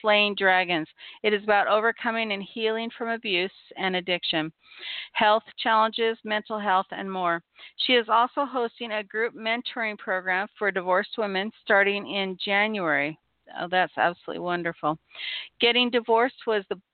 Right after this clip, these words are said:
was the blessing she never wanted and has opened doors she never would have even looked at before,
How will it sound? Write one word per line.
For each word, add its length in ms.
was 260
the 60
blessing 460
she 180
never 300
wanted 560
and 220
has 200
opened 380
doors 300
she 100
never 380
would 160
have 340
even 340
looked 400
at 160
before, 500